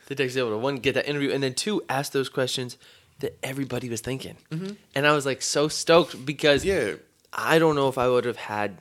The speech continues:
Speaker 1: it takes guts, man, to take so, sit there with somebody straight up, ask 'em point blank, period.
Speaker 2: It's a, it's a, it's always a little scary.
Speaker 1: That could,
Speaker 2: Like, anything that could,
Speaker 1: your
Speaker 2: anything
Speaker 1: interview
Speaker 2: that
Speaker 1: could
Speaker 2: could
Speaker 1: go
Speaker 2: be
Speaker 1: south.
Speaker 2: controversial, you know, con-, uh, confrontational at all, it's,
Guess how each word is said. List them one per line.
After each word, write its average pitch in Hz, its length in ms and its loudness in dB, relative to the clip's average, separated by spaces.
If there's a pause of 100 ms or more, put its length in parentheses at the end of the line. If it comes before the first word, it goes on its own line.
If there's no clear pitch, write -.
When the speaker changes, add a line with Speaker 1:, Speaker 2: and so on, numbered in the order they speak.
(340)
Speaker 1:
it 147 140 -8
takes 190 240 -2
guts, - 280 -4
man, 104 180 -6
to 107 80 -2
take 143 200 -2
so, 160 300 -2
sit - 320 -2
there 185 120 0
with 175 120 -4
somebody 117 540 -4 (420)
straight - 480 0
up, 120 260 -2 (100)
ask 135 280 -4
'em 131 100 -4
point 123 220 -8
blank, 113 220 -8
period. 107 500 -4 (400)
Speaker 2:
It's 220 200 2
a, - 200 0
it's - 160 4
a, 214 180 6
it's 147 180 4
always 175 300 8
a 139 40 4
little 117 260 4
scary. - 440 -2
Speaker 1:
That - 160 -2
could, - 100 2
Speaker 2:
Like, - 100 4
anything 175 380 2
that 170 140 0
could, 131 380 4
Speaker 1:
your 151 100 2
Speaker 2:
anything 156 260 2
Speaker 1:
interview - 20 2
Speaker 2:
that 147 80 2
Speaker 1:
could 107 80 -4
Speaker 2:
could 139 80 4
Speaker 1:
go - 60 -2
Speaker 2:
be 117 80 0
Speaker 1:
south. - 100 -6
Speaker 2:
controversial, 95 720 -2
you 104 120 -2
know, 95 120 -4
con-, 107 380 -2
uh, 98 160 0
confrontational 92 720 -2
at 90 60 -2
all, 92 180 2
it's, - 280 -4